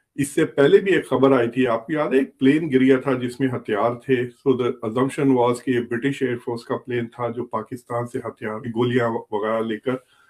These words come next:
Ukraine की तरफ जा रहा था। So there was this report चार पांच महीने पहले,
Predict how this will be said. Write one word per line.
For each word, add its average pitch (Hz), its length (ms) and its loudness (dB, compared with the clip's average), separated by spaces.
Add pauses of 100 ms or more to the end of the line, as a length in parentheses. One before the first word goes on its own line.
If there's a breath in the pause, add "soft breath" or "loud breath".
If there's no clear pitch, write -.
(300)
Ukraine 139 380 8
की 131 180 2
तरफ 117 600 0
जा 110 160 0
रहा 101 260 -6
था। - 240 -20 (600)
So 139 100 10
there 131 240 10
was 151 120 4 (140)
this 131 180 0
report 120 380 0
चार 117 140 -2
पांच 120 360 -6
महीने 117 260 -4
पहले, 107 360 0